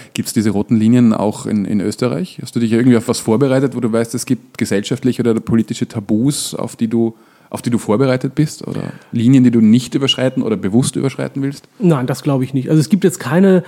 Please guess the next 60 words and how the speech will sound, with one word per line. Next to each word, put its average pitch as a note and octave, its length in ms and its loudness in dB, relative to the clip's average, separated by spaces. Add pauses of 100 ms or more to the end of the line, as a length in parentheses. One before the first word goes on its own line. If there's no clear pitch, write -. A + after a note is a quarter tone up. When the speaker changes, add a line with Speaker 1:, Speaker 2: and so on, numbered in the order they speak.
(160)
Speaker 2:
roten D#3 280 4
Linien F3 340 6
im D3 160 2
Sinne, D#3+ 320 4
äh, C3+ 400 0 (340)
wie D3 260 0
es C3+ 100 -2
sie D#3 120 2
in, C#3 200 2
in C3 100 -2
der C3 140 -2
Türkei B2+ 480 -4
oder C#3 80 0
auch B2+ 100 -2
in B2 80 -2
Pakistan A#2+ 800 -10
gab A#2 300 -8
und A2+ 180 -10
gibt. - 280 -16
Ja? C#3 180 -6
In B2 80 -4
Pakistan C3+ 440 -2
war B2+ 120 0
es B2+ 100 -6
alles, C#3 220 -2
was B2 100 -6
mit A#2 120 -6
dem A#2 80 -2
Islam A#2 400 -6
zu E3+ 80 -4
tun E3+ 260 -2
hat E3+ 180 -4
und, C3 220 -2
äh, B2 160 -4
ist - 220 -10
es A2+ 100 -10
auch B2 160 -6
alles, C#3 260 -2
was C3 120 -4
so B2 80 -8
Verbindung C3+ 480 0
zwischen B2 240 -4
Militär C3 580 0
und B2 260 0
Extremisten B2+ 640 -6
zu D#3+ 120 -4
tun C#3+ 180 -4
hat, C3+ 120 -4
die C3 40 -2
es - 160 -10
gibt. - 300 -2
Wenn A#2 80 -4
Speaker 1:
Ja. A2 40 -2
Speaker 2:
man A#2+ 120 0
darüber C3+ 240 2
schreibt, C3 320 -2
ist B2 100 -8
es B2+ 120 -4
sehr A#2+ 280 -4
heikel. A2+ 300 -14